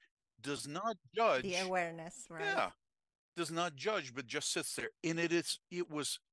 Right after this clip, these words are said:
Speaker 1: absolutely fascinating to me when I started trading to have that, to look down onto myself and go, "Look at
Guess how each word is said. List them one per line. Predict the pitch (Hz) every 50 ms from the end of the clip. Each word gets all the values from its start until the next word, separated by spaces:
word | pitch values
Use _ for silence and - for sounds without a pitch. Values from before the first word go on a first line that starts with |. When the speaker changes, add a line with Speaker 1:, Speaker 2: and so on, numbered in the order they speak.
| _ -
Speaker 1:
absolutely | 214 226 220 - - - - 208 185 - - 190 170
fascinating | - - - - - 208 202 175 - - 143 135 123 117 110 101 -
to | - 120
me | 117 107 107 110 107 _ _ - - - _ _ -
when | 127 131
I | 160
started | 160 - - 196 180 165 151 127
trading | - - - 185 185 160 123 117 98 98 - _ _ _ _ _ _ _ _ _ _ _ -
to | - - 185 170 165
have | - - - - 233 247 233 185 139
that, | 131 120 107 101 101 - _ _ _ _ -
to | - - 165
look | 139 131 151 214 214 - - 113
down | 117 175 202 214 208 190
onto | 185 147 - - 151
myself | 135 127 120 - - 143 131 - -
and | 151 135
go, | 151 151 147 - _ _ _ _ _ _ _ _ _ _ _ _ _ _ _ - -
"Look | 131 131 147 208 262 285 240 - - _ -
at | 160 156